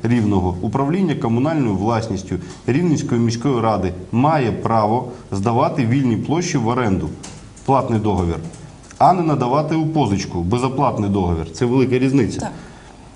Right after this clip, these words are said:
Speaker 1: Виключення становлять лише нежитлові площі, елементи та інфраструктури спільного користування житлових будинків, що здаються товариствам співвласників житлових будинків та їх об'єднанням. Будь-яких нормативних актів, які розширюють повноваження виконавчого органу,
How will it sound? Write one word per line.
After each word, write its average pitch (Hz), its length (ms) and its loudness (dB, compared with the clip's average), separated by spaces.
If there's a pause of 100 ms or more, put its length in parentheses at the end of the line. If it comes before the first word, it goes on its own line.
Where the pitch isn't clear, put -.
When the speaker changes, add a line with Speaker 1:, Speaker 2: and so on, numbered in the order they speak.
(520)
Speaker 1:
Виключення 139 600 2
становлять 117 640 0
лише 131 360 2
нежитлові 147 520 0
площі, 123 560 0
елементи 160 560 0
та 147 120 -2
інфраструктури 147 840 0
спільного 175 520 2
користування 143 680 0
житлових 139 580 0
будинків, 120 560 0
що 143 180 -2
здаються 127 420 0
товариствам 127 680 0
співвласників 120 800 -2 (380)
житлових 123 460 2
будинків 143 560 0
та 139 120 0
їх 170 200 0
об'єднанням. 98 520 0 (580)
Будь-яких 170 540 0
нормативних 147 880 2
актів, 123 460 0
які 135 240 0
розширюють 123 540 0
повноваження 131 560 0
виконавчого 117 720 0
органу, 143 360 0